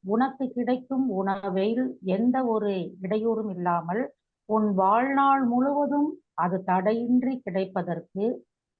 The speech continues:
இந்த ஆடிப்புற விழாவில் கலந்து கொள்" அப்படின்னு அம்மா சொன்னாங்க. அந்த வகையில தான் நம்ம ஆடிப்புற விழாவுல கலந்துட்டு வர்றோம்.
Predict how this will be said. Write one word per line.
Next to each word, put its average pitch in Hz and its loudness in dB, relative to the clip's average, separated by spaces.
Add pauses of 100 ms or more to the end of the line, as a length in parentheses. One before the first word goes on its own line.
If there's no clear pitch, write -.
(200)
இந்த 262 2
ஆடிப்புற 202 4
விழாவில் 160 -2
கலந்து 165 -4
கொள்" 131 -10 (120)
அப்படின்னு 160 -6
அம்மா 156 -8 (100)
சொன்னாங்க. 131 -10 (560)
அந்த 269 0
வகையில 240 2
தான் 277 0
நம்ம 220 2
ஆடிப்புற 226 -4
விழாவுல 185 0
கலந்துட்டு 185 -4
வர்றோம். 196 -4